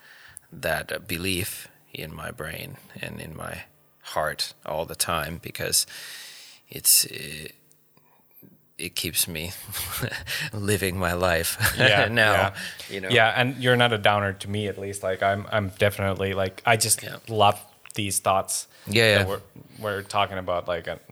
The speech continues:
Speaker 2: it's just,
Speaker 1: Mm.
Speaker 2: like, really awesome, awesome things to think about. And it, I mean, the point of it is to f-, to come to these conclusions at some point
Speaker 1: Mm.
Speaker 2: throughout, throughout this podcast, where we're actually, like, growing our <laughs> faith, you know,
Speaker 1: Yeah,
Speaker 2: and,
Speaker 1: yeah,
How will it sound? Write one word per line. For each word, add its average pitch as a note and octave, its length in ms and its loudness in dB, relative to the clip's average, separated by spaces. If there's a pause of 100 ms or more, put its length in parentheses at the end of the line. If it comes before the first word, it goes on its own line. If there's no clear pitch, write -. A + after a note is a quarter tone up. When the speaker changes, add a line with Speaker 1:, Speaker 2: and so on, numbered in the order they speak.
(140)
Speaker 2:
it's - 180 -6
just, D#2+ 200 0
Speaker 1:
Mm. D#2 40 -6
Speaker 2:
like, F#2 260 -4 (500)
really F#2+ 340 -2
awesome, F2+ 480 -2 (100)
awesome F#2 380 -6
things F#2+ 300 -8
to F2+ 100 -12
think G2 260 -8
about. - 440 -6
And F#2 180 -8
it, - 120 -16 (1000)
I A#2+ 60 2
mean, G#2+ 120 2
the G#2 60 0
point A#2 280 4
of F#2+ 100 0
it G2+ 180 -2
is A2 440 2
to G2 100 -8
f-, - 120 -14 (300)
to G#2+ 100 -6
come F#2+ 260 -2
to - 120 -8
these F#2 240 -6
conclusions F#2 800 -6
at - 160 -6
some G2+ 240 2
point F2+ 440 -6
Speaker 1:
Mm. G2 240 -10
Speaker 2:
throughout, F#2 480 2 (240)
throughout G2 320 2
this F#2+ 120 -6
podcast, F#2+ 480 -2
where F2+ 200 -6
we're F2+ 160 -4
actually, F2+ 440 -2
like, E2+ 300 -4 (720)
growing A2 360 4
our - 100 -2
<laughs> - 140 -8
faith, - 260 0
you A#2+ 120 0
know, C#3 80 4
Speaker 1:
Yeah, D3+ 100 8
Speaker 2:
and, C#3+ 100 6
Speaker 1:
yeah, A2+ 200 6